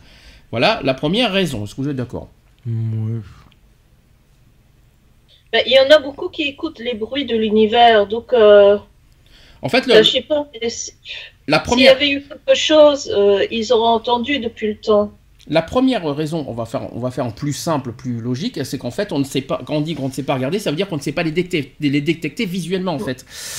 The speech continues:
Speaker 1: Donc, euh, est-ce que, alors, ça veut dire qu'en gros, quand on nous dit ça, si on ne sait pas regarder, ça veut dire qu'ils sont peut-être parmi nous sans qu'on sache, en fait.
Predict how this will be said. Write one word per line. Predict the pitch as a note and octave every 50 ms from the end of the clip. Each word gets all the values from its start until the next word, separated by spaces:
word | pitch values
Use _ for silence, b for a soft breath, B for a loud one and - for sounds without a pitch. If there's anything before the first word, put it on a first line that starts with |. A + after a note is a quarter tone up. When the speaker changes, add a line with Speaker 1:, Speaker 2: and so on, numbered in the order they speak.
| B B B B D#3 A#2+ B
Speaker 1:
Donc, | C3 D3 D#3+ E3 C#3+ - -
euh, | F3 D#3+ D3+ D3 C#3 C3 C3 B2+ B2 A#2 A2+ -
est-ce | - D3 D3+ - -
que, | F#3 D#3 G2
alors, | G2+ C#3 C#3 C#3+
ça | - G3+ G#3
veut | G3+
dire | - C4
qu'en | - - - D#3 D3+ D3+
gros, | C#3+ F3 A#3+ C#4+ G#3+
quand | - - F3
on | D#3 C#3+ C3+
nous | C#3 D3 D3
dit | C#3 C#3+ C#3
ça, | - - D4+ C4+ F#3+
si | E3 E3+ - G3+
on | G3+
ne |
sait | - - G3
pas | F3+ G3
regarder, | E3+ D#3+ E3+ C4+ C#4+
ça | - G#3
veut | G3+
dire | A3 G#3
qu'ils | - G3+ -
sont | -
peut-être | - - F4 - -
parmi | - B3+ C4 C4
nous | C#4 F4 E4
sans | - F4+ -
qu'on | - D4+
sache, | C4 - - C#3 -
en | B2
fait. | - G2+ G2 - _